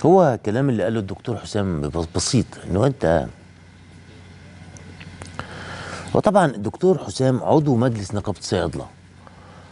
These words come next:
يعني، رأيه، يعني، مجروح، يعني، شهادته مجروحة.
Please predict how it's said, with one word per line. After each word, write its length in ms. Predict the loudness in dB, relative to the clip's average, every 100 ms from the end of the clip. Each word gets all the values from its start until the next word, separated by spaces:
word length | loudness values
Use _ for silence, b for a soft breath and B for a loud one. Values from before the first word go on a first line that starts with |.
| B B -4 2
يعني، 480 | 4 4 2 0 -4 -20 -20 _ 0
رأيه، 480 | 2 4 4 4 2 0
يعني، 260 | 0 2 2
مجروح، 400 | 2 4 4 2 -14 -12
يعني، 260 | -4 -2 -2
شهادته 340 | 0 0 2
مجروحة. 480 | 2 4 2 0 -4